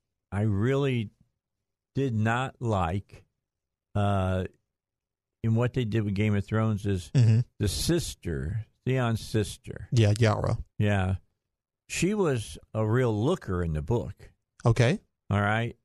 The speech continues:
Speaker 1: And they, they put in that girl to play that part.
Speaker 2: Yes.
Speaker 1: And she's kind of homely.
Speaker 2: Yeah.
Speaker 1: She's real plain.
Speaker 2: Yeah.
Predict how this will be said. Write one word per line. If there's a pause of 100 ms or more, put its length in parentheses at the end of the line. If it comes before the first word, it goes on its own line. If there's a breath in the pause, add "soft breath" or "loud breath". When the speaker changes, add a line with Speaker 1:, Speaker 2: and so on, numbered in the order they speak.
(100)
Speaker 1:
And (580)
they, (180)
they
put
in
that
girl
to
play
that
part.
Speaker 2:
Yes.
Speaker 1:
And
she's
kind
of
homely. (200)
Speaker 2:
Yeah. (220)
Speaker 1:
She's
real
plain.
Speaker 2:
Yeah.